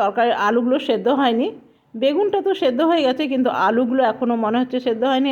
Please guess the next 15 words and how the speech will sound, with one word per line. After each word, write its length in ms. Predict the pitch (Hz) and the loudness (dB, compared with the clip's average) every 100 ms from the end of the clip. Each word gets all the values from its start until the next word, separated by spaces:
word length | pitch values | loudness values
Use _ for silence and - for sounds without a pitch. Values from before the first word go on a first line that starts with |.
| 226 | 0
আর 80 | 214 202 | 2 0
এই 80 | 277 233 | 0 0
ঝোলটা 340 | 240 220 254 240 | 0 0 -2 -2
দিয়ে 180 | 254 247 370 - _ _ 196 | 0 0 -2 -10 _ _ -10
ভাত 320 | 214 202 226 240 | -2 0 0 0
বা 60 | 233 | 2
রুটি 180 | 190 240 | 2 0
খেতে 200 | 247 240 254 | -4 -2 -2
দারুণ 260 | 208 190 214 196 | 0 0 0 0
লাগবে, 200 | 160 180 | -2 -2
মানে 120 | 202 285 247 | -2 -2 2
ডালের 320 | 214 226 294 - | 2 4 0 0
প্রয়োজন 360 | 262 254 254 285 | 0 2 2 0
হবে 180 | 220 185 | 0 0
না 60 | 175 | -2